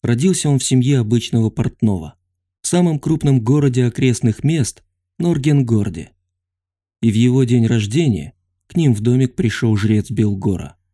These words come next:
принеся его родителям радостную весть, что их сын обладает даром. Сказать, что родители были счастливы, значило ничего не сказать,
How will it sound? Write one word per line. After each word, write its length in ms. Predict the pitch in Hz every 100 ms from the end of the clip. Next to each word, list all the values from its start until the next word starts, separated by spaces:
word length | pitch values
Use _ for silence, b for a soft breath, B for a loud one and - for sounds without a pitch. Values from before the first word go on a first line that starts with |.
| _ _ _ _
принеся 400 | 113 117 127 180
его 200 | 156 131
родителям 500 | 123 135 160 131 117
радостную 580 | 120 110 - 123 117 110
весть, 380 | 107 - - _ _ _
что 220 | - - 120
их 280 | - 110
сын 340 | - - 143 135
обладает 680 | 104 110 101 107 104 98
даром. 420 | 104 123 - 71 - _ _ _ _ -
Сказать, 380 | - 127 190
что 180 | - 147
родители 440 | 143 143 147 131 127
были 260 | 127 131
счастливы, 680 | 117 - 175 139 104 80 73 _ _ -
значило 520 | 101 120 139 - 117
ничего 440 | 113 104 - 107
не 100 | 104
сказать, 540 | 101 - 101 92 76